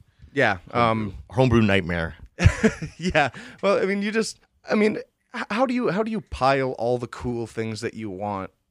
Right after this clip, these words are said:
Speaker 1: out of something, like, into one game? Like, it's, it's like,
Speaker 2: By
Speaker 1: okay.
Speaker 2: breaking the fucking rules.
Speaker 1: Right, exactly. It's like,
Speaker 2: And the
Speaker 1: okay, we're,
Speaker 2: mechanics.
Speaker 1: we're modding Dark Souls today, all right? Um, anyway,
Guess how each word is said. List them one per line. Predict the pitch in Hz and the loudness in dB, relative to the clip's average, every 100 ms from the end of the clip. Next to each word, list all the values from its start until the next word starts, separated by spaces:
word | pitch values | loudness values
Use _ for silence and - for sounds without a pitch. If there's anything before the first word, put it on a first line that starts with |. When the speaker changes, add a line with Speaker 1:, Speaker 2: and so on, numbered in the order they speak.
| _ | _
Speaker 1:
out | 107 107 98 | -4 -4 -6
of | 85 | -10
something, | 110 95 - 95 92 92 | -8 -8 -8 -8 -8 -12
like, | - 90 87 _ | -8 -8 -8 _
into | 123 120 131 | -12 -8 -6
one | 101 107 107 | -4 -4 -4
game? | 101 101 95 90 92 _ _ _ _ _ | -4 -6 -4 -8 -12 _ _ _ _ _
Like, | 135 139 | -2 -2
it's, | 160 139 - | -2 -8 -6
it's | 165 185 | -4 -4
like, | 123 - _ _ - | -6 -8 _ _ -6
Speaker 2:
By | 101 | -4
Speaker 1:
okay. | - | -2
Speaker 2:
breaking | 110 123 131 123 | 2 0 0 -6
the | 107 104 | -4 -6
fucking | - 104 104 98 87 | 0 0 0 -4 -4
rules. | 87 82 | -10 2
Speaker 1:
Right, | 208 160 | 4 4
exactly. | 151 143 139 127 101 | 2 2 0 0 -4
It's | 117 127 | -4 -2
like, | 120 | -2
Speaker 2:
And | 139 | -2
the | 135 | 2
Speaker 1:
okay, | 113 | 2
we're, | 139 | 4
Speaker 2:
mechanics. | 170 175 | 2 4
Speaker 1:
we're | 175 | 4
modding | 185 131 131 123 113 | 6 4 4 2 0
Dark | 113 110 - | 0 -2 -2
Souls | 92 85 - | -6 -6 -8
today, | 104 85 78 90 - | -6 -4 -4 -6 -6
all | 117 | -2
right? | 113 117 - _ - _ | -2 -2 -6 _ -20 _
Um, | 156 156 151 143 _ - | 2 2 2 -4 _ -2
anyway, | 196 160 110 | 2 2 0